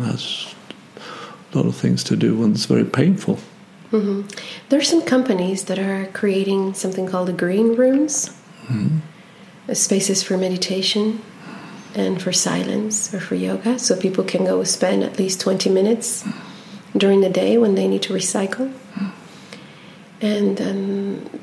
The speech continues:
Speaker 2: there's in Chile some women that, um, want to create, I'm, I'm not sure if they did it already, I, I was in the conversation,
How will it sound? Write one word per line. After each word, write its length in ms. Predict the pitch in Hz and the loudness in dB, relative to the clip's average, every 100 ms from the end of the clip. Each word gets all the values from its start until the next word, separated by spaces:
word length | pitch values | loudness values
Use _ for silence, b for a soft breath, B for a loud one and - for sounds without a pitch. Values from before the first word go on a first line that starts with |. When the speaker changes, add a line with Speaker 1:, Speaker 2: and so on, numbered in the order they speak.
| - | -10
Speaker 2:
there's 380 | 196 208 208 - | 0 2 2 2
in 240 | 247 254 | 4 4
Chile 400 | - 214 196 185 - - - - | 4 4 2 0 -6 -12 -20 -8
some 160 | - 208 | 0 2
women 500 | 202 202 196 196 202 B B B B B - | 4 4 2 0 -4 B B B B B -14
that, 680 | 196 202 202 202 208 208 - 208 | -4 -2 0 -2 -2 -4 -6 -6
um, 480 | 196 196 196 196 196 | -6 -6 -6 -8 -8
want 240 | - 208 208 | 0 2 2
to 60 | 208 | 0
create, 640 | - 208 214 208 190 - 208 | 0 0 2 2 0 -2 -2
I'm, 200 | 202 - | -2 2
I'm 80 | 214 | 4
not 160 | 214 214 | 4 4
sure 140 | 214 | 0
if 120 | 202 | 0
they 120 | 196 185 | -2 0
did 180 | 196 | 0
it 80 | 208 | 2
already, 400 | 220 208 202 294 | 2 2 2 2
I, 280 | 233 175 - | 0 -2 -4
I 20 | 202 | -2
was 240 | 196 - | -2 -2
in 220 | 190 196 | -2 -2
the 60 | 196 | -2
conversation, 800 | - 190 196 - 214 214 262 | -2 -2 -2 -2 -2 0 0